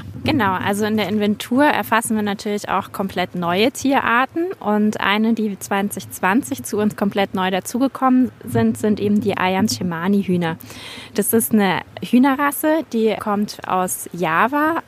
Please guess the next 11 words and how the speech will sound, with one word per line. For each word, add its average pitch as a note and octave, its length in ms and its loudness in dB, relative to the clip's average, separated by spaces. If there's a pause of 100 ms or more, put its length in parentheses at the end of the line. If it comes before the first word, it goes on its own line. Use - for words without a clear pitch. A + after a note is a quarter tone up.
(540)
also F#3 180 -2
aus F#3 100 -4
Indonesien. B3 880 0
Deswegen G#3 540 2 (120)
sind G#3 220 0
sie G3 80 -4
bei F#3 100 0
uns F#3+ 140 -2
im G3+ 80 -2
Tierpark A#3+ 460 -2
auch - 220 -2